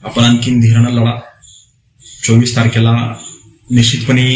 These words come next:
काहीतरी मंत्रिमंडळाच्या बैठकीमध्ये आपल्याबाबत सकारात्मक बातमी येईल. कृती समितीसुद्धा सतत प्रयत्नशील आहे.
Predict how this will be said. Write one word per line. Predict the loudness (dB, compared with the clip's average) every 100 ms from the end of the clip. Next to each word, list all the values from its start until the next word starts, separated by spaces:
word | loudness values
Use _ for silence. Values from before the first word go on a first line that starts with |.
| -4 -10 -20 -20 _ _ -20 -20 -18 -2
काहीतरी | 2 2 0 -2 -2 -4 -12 -4
मंत्रिमंडळाच्या | 2 2 2 0 2 0 -2 0
बैठकीमध्ये | 0 0 0 0 0 -2 -6 -12 -20 -16 -8
आपल्याबाबत | -6 -2 -2 -2 -4
सकारात्मक | -4 -2 -2 2 0 0 -8 -14 _ _ _ _ _ -20 -10 -2
बातमी | 0 2 2
येईल. | 2 0 -4 -10 -20 -20 -20 _ _ _ _ _ -20 -20 _ -8
कृती | -2 0
समितीसुद्धा | 2 0 0 -2 -2
सतत | -2 -4
प्रयत्नशील | -6 -6 -4 -2 0 0 0
आहे. | 2 2